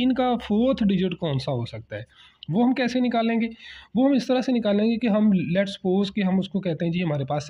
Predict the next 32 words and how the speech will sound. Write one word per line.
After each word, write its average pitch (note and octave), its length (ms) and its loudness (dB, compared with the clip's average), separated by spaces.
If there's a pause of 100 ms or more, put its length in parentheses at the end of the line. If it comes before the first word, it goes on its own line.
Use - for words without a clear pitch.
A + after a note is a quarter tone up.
(120)
एक्स D#3+ 280 -6
है, F#2+ 80 -10 (600)
ठीक G3 180 0
है A#3+ 60 0
जी। A3 160 0 (400)
हम B3+ 200 0
उस C#4 180 0
एक्स A3+ 260 -4
की D4 160 0
वैल्यू G3 380 2
को A#3 120 0
हम G3+ 220 0
एंड F3 260 0
पे B3 80 2
लिखते A#3 300 -2
हैं, A#3+ 100 2
फोर्थ E3 400 -2
वैल्यू A3+ 280 2
पे B3 100 -2
लिखते A#3+ 300 -2
हैं B3 200 0
और G#3+ 200 0 (100)
मल्टीप्लाई F#3+ 500 0
करने G#3+ 240 0
का A3 100 0
तरीका G3+ 300 0
जैसे F#3+ 220 0
मैंने F#3 180 0
आपको E3+ 200 -4
पहले D3+ 280 -2
बताया G3+ 320 0
था G3 200 -2